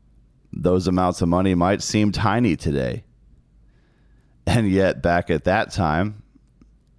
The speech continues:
it was quite a commitment to make,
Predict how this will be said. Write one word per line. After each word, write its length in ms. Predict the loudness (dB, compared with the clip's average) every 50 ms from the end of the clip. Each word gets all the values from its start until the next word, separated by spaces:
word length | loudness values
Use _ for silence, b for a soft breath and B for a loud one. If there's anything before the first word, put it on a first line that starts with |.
| _ _ _ _ _ _ _ b b b b b b b b b
it 220 | -2 0 0 2 2
was 560 | 2 2 2 2 2 0 0 -4 -6 -8 -12 -16 _ _ _ _
quite 460 | -20 -18 -6 -2 0 0 0 0 -2
a 80 | -4 -4
commitment 580 | -2 -2 -2 0 0 -2 -2 -2 -4 -6 -6 -6
to 80 | -6
make, 460 | -4 -2 -2 -2 -4 -6 -10 -16 -20